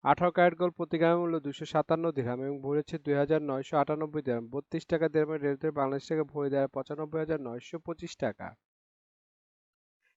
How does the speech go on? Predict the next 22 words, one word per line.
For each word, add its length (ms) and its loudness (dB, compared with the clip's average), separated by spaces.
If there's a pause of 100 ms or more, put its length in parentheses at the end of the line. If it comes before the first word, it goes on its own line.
(100)
এখন 260 2
দেখে 200 4
নেব 120 2 (140)
ইন্ডিয়ার 260 6
স্বর্ণের 320 4
বাজার 280 6
মূল্য। 160 -8 (140)
ইন্ডিয়াতে 300 2 (100)
চব্বিশ 260 -4 (100)
ক্যারেট 240 8 (120)
গোল্ড 260 -2
নাইন 200 0
নাইন 200 -2
নাইন 200 -2
ফিটনেস 340 -4
স্বর্ণের 340 -2
বাজার 280 2
মূল্য 180 -4 (200)
আজকে 240 -6 (100)
প্রতি 220 -6
গ্রাম 260 2 (520)
আট 120 8